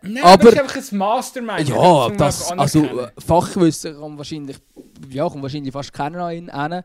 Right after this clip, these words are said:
Speaker 2: Ähm, und ich glaube, dass er sehr viel kann aufbauen kann, ob es in einer Nationalmannschaft oder bei einem Club ist. Ich glaube, so oder so,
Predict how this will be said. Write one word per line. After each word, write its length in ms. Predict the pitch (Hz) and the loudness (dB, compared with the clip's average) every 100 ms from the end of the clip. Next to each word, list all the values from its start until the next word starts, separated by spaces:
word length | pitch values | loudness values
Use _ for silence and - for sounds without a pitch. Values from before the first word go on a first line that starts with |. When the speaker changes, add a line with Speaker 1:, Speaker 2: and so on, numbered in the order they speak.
| _ - _ _ | _ -20 _ _
Speaker 2:
Ähm, 220 | 139 143 147 | 0 0 0
und 120 | 170 | 0
ich 140 | 190 - | 0 0
glaube, 160 | 196 | -4
dass 140 | 175 165 | -2 -6
er 80 | 156 | -2
sehr 200 | 175 175 | 0 0
viel 220 | 180 165 | -2 -4
kann 220 | 165 160 | -6 -6
aufbauen 520 | 175 - 165 156 156 135 | -10 -4 -2 -2 -4 -2
kann, 80 | 170 | -4
ob 120 | 165 | -2
es 280 | - - - | -12 -12 -10
in 180 | 175 165 | -8 -8
einer 80 | 160 | -6
Nationalmannschaft 720 | 156 - 160 151 151 151 - | -8 -6 -6 -6 -4 -8 -6
oder 160 | 143 143 | -4 -4
bei 60 | |
einem 160 | 139 131 | -6 -10
Club 220 | - 143 139 | -10 -10 -8
ist. 120 | 135 | -10
Ich 100 | - | -10
glaube, 180 | - 127 | -12 -12
so 140 | - 123 | -8 -8
oder 160 | 127 | -8
so, 220 | 120 123 | -10 -10